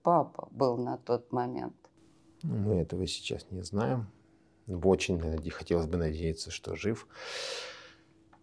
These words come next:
Speaker 2: Но, понимаете, даже если он погиб на тот момент, такого рода письма все равно распечатывались. И их, как правило, читали все бойцы того подразделения, в котором служил погибший.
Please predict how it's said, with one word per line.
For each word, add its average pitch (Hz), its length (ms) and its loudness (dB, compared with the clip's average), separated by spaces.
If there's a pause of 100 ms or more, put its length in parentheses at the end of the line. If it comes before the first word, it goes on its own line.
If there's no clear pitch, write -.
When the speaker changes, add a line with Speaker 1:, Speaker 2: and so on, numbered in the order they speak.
(300)
Speaker 2:
Но, 170 680 12 (380)
понимаете, 143 480 10
даже 101 200 8
если 98 220 2
он 95 160 2
погиб 95 380 4
на 101 80 2
тот - 200 -6
момент, 92 460 -4 (600)
такого 98 500 6
рода 92 240 2
письма 110 420 -2
все - 200 -2
равно 90 200 2
распечатывались. - 1000 -6 (200)
И 92 80 -4 (580)
их, - 120 -4
как - 160 -12
правило, 82 320 2
читали 87 500 -4
все - 240 -4
бойцы 82 400 -4
того 90 280 -10
подразделения, 90 640 -2
в - 80 -12
котором 90 320 -6
служил 85 320 -10
погибший. - 580 -8